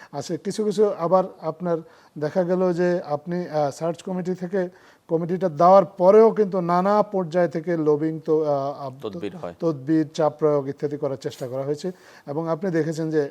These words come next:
Speaker 1: একটা ফেডারেশনের ক্ষেত্রে আমি আপনাকে একদম নাম ধরে বলতে পারি, আর্চারি ফেডারেশনের ক্ষেত্রে যেটা হয়েছিল যে সার্চ কমিটি যে নামটা দিয়েছিল সেটাকে তদবিরের জোরে ওভারলুক করে সম্পূর্ণ ভিন্ন একটা কমিটি কিন্তু ঘোষিত হয়ে গেছিল। পরবর্তীতে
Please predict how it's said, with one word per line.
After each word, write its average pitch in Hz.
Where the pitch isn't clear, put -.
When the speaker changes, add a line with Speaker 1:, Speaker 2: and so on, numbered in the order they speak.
Speaker 1:
একটা 139
ফেডারেশনের 160
ক্ষেত্রে 156
আমি 147
আপনাকে 143
একদম 139
নাম 143
ধরে 151
বলতে 127
পারি, 113
আর্চারি 175
ফেডারেশনের 160
ক্ষেত্রে 147
যেটা 135
হয়েছিল 120
যে 123
সার্চ 165
কমিটি 185
যে 165
নামটা 156
দিয়েছিল 147
সেটাকে 185
তদবিরের 196
জোরে 185
ওভারলুক 180
করে 202
সম্পূর্ণ 170
ভিন্ন 170
একটা 175
কমিটি 160
কিন্তু 165
ঘোষিত 165
হয়ে 185
গেছিল। 202
পরবর্তীতে 190